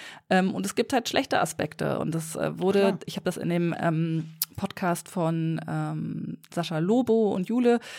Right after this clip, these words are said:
Speaker 1: gehört, Feel the News, kann ich nur empfehlen, die Folge dieser Woche, da geht's auch um Chat G P T, ähm, dass auf einem Kongress mal, ähm, versucht wurde, ich weiß nicht, ob's mit Chat G P T war oder mit irgendeiner K I,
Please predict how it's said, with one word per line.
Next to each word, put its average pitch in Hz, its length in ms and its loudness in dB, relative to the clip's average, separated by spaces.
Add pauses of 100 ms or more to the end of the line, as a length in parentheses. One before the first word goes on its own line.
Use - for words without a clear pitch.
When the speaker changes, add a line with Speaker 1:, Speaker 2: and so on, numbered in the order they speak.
(180)
Speaker 1:
gehört, 208 380 4
Feel 202 220 0
the 175 100 4
News, 214 320 4
kann 190 140 0
ich 190 60 2
nur 233 180 6
empfehlen, 214 400 4
die 202 80 2
Folge 202 340 2
dieser 190 280 2
Woche, 185 180 0
da 175 60 0
geht's 170 200 -4
auch 190 200 0
um 185 120 -2
Chat - 220 -6
G 196 80 -4
P 196 140 -4
T, 196 260 -2 (380)
ähm, 180 480 2
dass - 280 -2
auf 160 200 -2
einem 175 160 -2
Kongress 165 560 -2
mal, 196 420 2 (400)
ähm, 170 240 0
versucht 175 440 0
wurde, 208 600 4 (360)
ich - 120 -10
weiß 175 80 -2
nicht, 175 100 -2
ob's 156 120 -4
mit - 240 -6
Chat 160 200 -8
G 165 120 -8
P 165 100 -6
T 185 220 -4
war 190 180 2
oder 160 100 2
mit 160 120 -2
irgendeiner 165 300 0
K 160 160 -2
I, 190 200 0